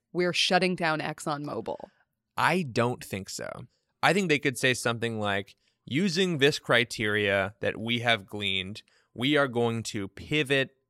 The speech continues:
Speaker 2: ExxonMobil's activity at around ten percent per year for the next ten year-," you know, like, I think they could slowly, if they controlled ExxonMobil,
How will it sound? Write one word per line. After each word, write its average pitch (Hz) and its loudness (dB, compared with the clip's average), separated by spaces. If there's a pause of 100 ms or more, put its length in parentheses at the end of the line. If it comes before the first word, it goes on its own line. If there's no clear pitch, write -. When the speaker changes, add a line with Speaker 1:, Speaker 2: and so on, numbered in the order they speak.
Speaker 2:
ExxonMobil's 110 -2
activity 123 -2 (560)
at 113 6
around 104 0 (300)
ten 214 -2
percent 147 -2
per 135 -2
year 117 2
for 113 -8
the 104 -4
next 117 -4
ten 135 -4
year-," 120 -2
you 120 -2
know, 113 0
like, 110 0
I 127 0
think 190 -4
they 226 0
could 180 -4
slowly, 196 4 (200)
if 160 -4
they 240 4 (100)
controlled 165 -2
ExxonMobil, 113 -2